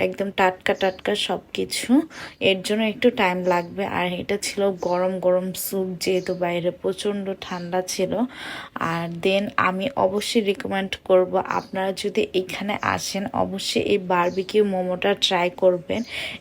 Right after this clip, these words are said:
এটার যে মোমোটা, যে সসটা ছিল, অসম্ভব মজার ছিল, আর এটা আমার কাছে অনেক বেশি ভালো লেগেছে। এই ঠান্ডা আবহাওয়ার মধ্যে গরম গরম মোমো খাওয়ার মজাই আলাদা। আর মোমোটা যদি ঠান্ডা হয়ে যায়, একটুও ভালো লাগে না।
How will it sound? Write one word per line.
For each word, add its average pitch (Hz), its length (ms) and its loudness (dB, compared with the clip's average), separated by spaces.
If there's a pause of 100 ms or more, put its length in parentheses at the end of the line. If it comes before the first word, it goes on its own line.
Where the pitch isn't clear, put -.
(100)
এটার 196 260 4 (120)
যে 196 100 0 (120)
মোমোটা, 185 360 2 (120)
যে 190 100 0 (180)
সসটা 185 420 0 (120)
ছিল, - 120 -4 (200)
অসম্ভব 185 400 -2 (240)
মজার 170 380 2 (180)
ছিল, 175 220 -6 (580)
আর 175 80 4 (120)
এটা 185 140 0 (100)
আমার 180 240 0
কাছে 185 200 2 (180)
অনেক 196 180 -2 (120)
বেশি 214 200 0 (160)
ভালো 180 200 2 (100)
লেগেছে। 180 420 -2 (720)
এই - 60 -2 (100)
ঠান্ডা 185 400 0 (160)
আবহাওয়ার 196 400 -4
মধ্যে 185 280 0 (120)
গরম 175 200 0 (100)
গরম 190 240 6
মোমো 185 220 -2 (100)
খাওয়ার 190 240 -2 (120)
মজাই 170 360 0 (140)
আলাদা। 175 380 -4 (200)
আর 175 80 0 (180)
মোমোটা 208 400 0 (100)
যদি 190 200 -2 (120)
ঠান্ডা 180 400 -2
হয়ে 180 240 8
যায়, - 220 0
একটুও 214 280 2 (120)
ভালো 180 180 0 (100)
লাগে 180 300 -2
না। 240 80 4